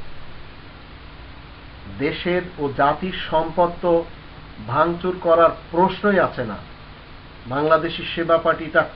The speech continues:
কখনো পছন্দ করে না। আপনারা সত্যের জন্য বাক স্বাধীনতাকে অস্ত্র হিসেবে ক্ষেত খামারে, চা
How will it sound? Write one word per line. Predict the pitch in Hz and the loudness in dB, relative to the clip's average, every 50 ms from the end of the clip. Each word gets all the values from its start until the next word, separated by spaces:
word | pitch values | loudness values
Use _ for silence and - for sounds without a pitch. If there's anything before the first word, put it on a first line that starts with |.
| - - | -2 2
কখনো | 170 185 190 208 196 180 165 - | 2 4 4 4 2 2 2 0
পছন্দ | 151 143 - 143 135 131 127 123 | 0 -2 -4 -4 -6 -6 -6 -6
করে | 123 110 104 101 | -6 -6 -6 -6
না। | 95 92 - - - - - - - - - - - - - - - - - - - - - - - - - - - - - - - - - - - - - - - - - - - - - - - - - | -8 -10 -12 -16 -18 -20 -20 -20 -18 -18 -20 -20 -20 -20 -20 -20 -20 -18 -20 -20 -20 -20 -20 -18 -18 -18 -18 -18 -20 -20 -20 -20 -20 -20 -20 -20 -20 -18 -18 -18 -18 -18 -20 -20 -20 -18 -18 -18 -18 -8 -2
আপনারা | 147 143 143 - 185 175 170 170 160 - - - | 0 0 0 2 2 4 6 6 4 4 2 0
সত্যের | 175 170 170 - - 202 196 175 170 | -2 -4 -4 -4 -4 -4 -4 -2 -2
জন্য | 185 175 175 170 156 147 | -2 0 2 2 2 4
বাক | 151 151 151 - - - - - - - - - - - - | 4 4 2 2 -2 -14 -20 -20 -20 -20 -20 -20 -18 -16 -12
স্বাধীনতাকে | - - 151 147 156 185 185 180 180 175 170 156 - - 139 135 | -4 -2 -2 0 0 0 0 0 0 0 -2 -4 -4 -4 -4 -2
অস্ত্র | 143 151 156 - - - - - 190 196 196 | 0 0 0 0 -4 -12 -10 -6 -4 -2 -2
হিসেবে | 185 160 - - 143 - 117 107 98 - - - - - - - - - - - - - - - - - - - - - - - - - | -2 -2 -4 -4 -6 -6 -6 -8 -10 -12 -16 -18 -18 -18 -18 -18 -18 -18 -20 -20 -20 -20 -20 -20 -20 -20 -20 -20 -20 -20 -20 -18 -16 -10
ক্ষেত | - 170 180 175 - - - | -4 -2 -2 -2 -4 -4 -2
খামারে, | - 170 170 170 170 170 170 170 185 - - - - - - - - - | 0 2 4 6 6 6 6 4 0 -4 -8 -14 -18 -18 -18 -18 -12 -6
চা | - 143 151 | 0 2 4